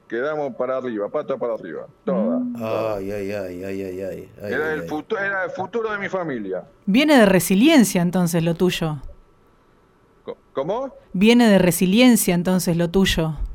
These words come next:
Speaker 1: Sí, sí, sí, sí.
Speaker 2: Total,
Speaker 1: Pero
Speaker 2: ¿no es
Speaker 1: bueno, hay que
Speaker 2: cierto?
Speaker 1: tomarse a la, a la vida hay que buscarle la vuelta, así que si
Speaker 2: Totalmente.
Speaker 1: no,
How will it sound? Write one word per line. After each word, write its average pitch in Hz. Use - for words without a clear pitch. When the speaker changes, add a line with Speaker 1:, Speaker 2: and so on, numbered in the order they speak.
Speaker 1:
Sí, 160
sí, 131
sí, 117
sí. 104
Speaker 2:
Total, 185
Speaker 1:
Pero 170
Speaker 2:
¿no 160
es 151
Speaker 1:
bueno, 139
hay 247
que -
Speaker 2:
cierto? 233
Speaker 1:
tomarse 156
a 151
la, 151
a -
la 156
vida 196
hay 175
que 165
buscarle 156
la 147
vuelta, 107
así 107
que 185
si 175
Speaker 2:
Totalmente. 175
Speaker 1:
no, 131